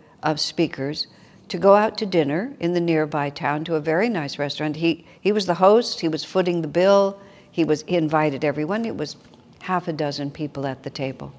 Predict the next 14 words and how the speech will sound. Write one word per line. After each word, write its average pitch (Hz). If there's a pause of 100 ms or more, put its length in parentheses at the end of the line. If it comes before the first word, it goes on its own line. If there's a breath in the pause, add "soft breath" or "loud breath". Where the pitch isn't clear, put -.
(680 loud breath)
And 190
he 208
said, 208 (120)
it 202
was 190
so 233
interesting 233
because 156
they 165
all 214
talked 202
to 180
each 180
other 151